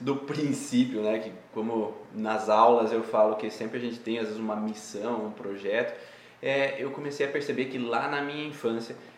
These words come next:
é, meus pais, eles casaram e foram morar junto com a minha avó, então a minha avó materna, e esse princípio de eles irem morar com a minha avó,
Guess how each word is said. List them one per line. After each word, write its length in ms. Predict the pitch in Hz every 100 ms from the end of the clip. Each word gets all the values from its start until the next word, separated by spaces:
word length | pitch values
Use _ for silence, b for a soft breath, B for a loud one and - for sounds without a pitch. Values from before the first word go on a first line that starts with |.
| B
é, 220 | 107 107
meus 320 | 110 120 120
pais, 720 | - - 113 113 113 117 - -
eles 320 | 104 107 -
casaram 720 | - 113 107 104 101 110 123
e 60 | 123
foram 300 | - 131 139
morar 320 | 135 131 139
junto 340 | 135 143 147
com 120 | - 143
a 40 |
minha 280 | 139 139 143
avó, 440 | 117 110 110 - 123
então 160 | 120 107
a 20 |
minha 160 | 107
avó 200 | 101 101 104
materna, 640 | 107 - 104 101 107 123 - B B B -
e 180 | 127 143
esse 220 | 151 -
princípio 880 | - 170 160 151 - 139 165 123 113
de 260 | 113 110
eles 360 | 110 113 110 110
irem 220 | 123 127
morar 720 | 120 113 117 113 123 120 -
com 60 | 113
a 100 | 107
minha 280 | 107 107
avó, 420 | 104 101 107 123